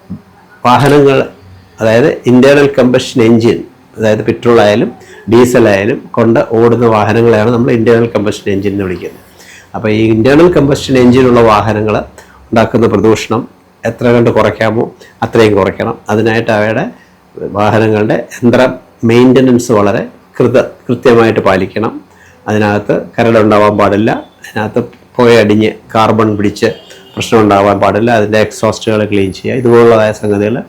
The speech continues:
ചെയ്യുക മാത്രമല്ല, ആറാറ് മാസത്തിലൊരിക്കൽ ആ യന്ത്രം പ്രവർത്തനക്ഷമമാണെന്ന് പരിശോധിച്ച് ഉറപ്പുവരുത്തുകയും വേണം. നമ്മുടെ ഹെൽത്ത് ചെക്ക് ചെയ്യുന്ന പോലെ നമ്മുടെ യന്ത്രങ്ങളുടെയും, ആ, ഹെൽത്ത് അഥവാ അവയുടെ,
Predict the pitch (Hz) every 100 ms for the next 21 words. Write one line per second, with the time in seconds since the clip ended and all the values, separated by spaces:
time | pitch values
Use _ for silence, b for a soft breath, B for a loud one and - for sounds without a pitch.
0 | _ b b - 104 110 104 104 - -
1 | 104 - - - b b b - 127 127
2 | 123 117 113 120 110 104 - 139 202 -
3 | _ - 110 107 104 - 120 110 110 123
4 | 175 - _ b b _ 110 113 113 -
5 | 127 127 117 120 120 104 107 135 156 104
6 | 104 117 - 131 131 135 - 156 110 117
7 | - 139 247 - 113 82 - - 104 123
8 | 135 - b b b _ - 123 127 151
9 | - - 120 120 135 117 117 107 117 147
10 | 117 113 117 - - 113 113 127 123 120
11 | 113 104 180 - b b b _ - 98
12 | 90 95 - - _ 104 110 - - -
13 | - - 110 110 - - - 107 104 104
14 | 101